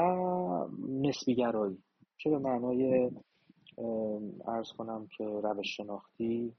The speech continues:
معرفت شناختیش، چه به معنای معرفتی و معرفت شناختیش و البته چه به معنای ارزشی و اخلاقی. اه، یه ف-، یه تمایزی بین پلورالیسم و رلاتیویسم، ام، توی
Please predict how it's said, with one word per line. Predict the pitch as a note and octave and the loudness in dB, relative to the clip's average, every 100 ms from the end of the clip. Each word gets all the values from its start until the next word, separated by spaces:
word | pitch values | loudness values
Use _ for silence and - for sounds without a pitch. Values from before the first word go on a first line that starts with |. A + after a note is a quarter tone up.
| - | -10
معرفت | A2 G#2 - G#2 | -8 -6 -10 -12
شناختیش، | - G#2+ G2+ - D3+ | -8 -8 -8 -8 -2
چه | F#3+ | 2
به | E3 | 2
معنای | C#3+ C3 C3+ C#3 | 2 0 0 -2
معرفتی | B2+ A2+ A2 - G#2+ - | -2 -4 -4 -6 -8 -6
و | C3 | -6
معرفت | A2+ F#2 - - | -6 -8 -14 -20
شناختیش | - _ _ _ _ - _ _ _ _ _ | -20 _ _ _ _ -20 _ _ _ _ _
و | D3+ | 8
البته | D#3 C#3 C3+ D3 | 10 8 2 0
چه | D3+ | -2
به | C#3+ | -2
معنای | B2 A#2 B2 | -2 -2 -2
ارزشی | A#2 G#2+ G2 G2+ - B2+ | 0 -4 -4 -8 -6 -2
و | |
اخلاقی. | A2+ F#2 - E2+ - _ _ _ _ _ _ _ _ - | -2 -2 -14 -18 -20 _ _ _ _ _ _ _ _ -4
اه، | D3 D3 C#3+ C#3 C3 | 4 6 8 8 8
یه | D#3 | 8
ف-، | A#3+ - _ - | 8 6 _ -10
یه | C#3+ F#3 A3 - | 6 8 8 6
تمایزی | E3 D3 C#3 E3+ A2 | 2 4 4 4 2
بین | F#2+ C#3 A#2+ | -2 -2 -2
پلورالیسم | - B2 A#2+ A#2 D3 G3 - - _ _ _ _ | 0 2 4 4 4 2 -2 -14 _ _ _ _
و | G#2 G#2 | -8 2
رلاتیویسم، | C#3 F3 E3+ B2 G#2 - G2 F#2+ - _ _ _ _ _ _ _ _ B2+ | 6 6 6 4 2 -4 -8 -8 -14 _ _ _ _ _ _ _ _ 0
ام، | C3+ C3 B2+ B2 A#2 A2+ G#2 G#2 A#2 A2+ A2 - | 4 4 4 2 0 -6 -8 -10 -8 -6 -6 0
توی | F3+ E3+ | 6 8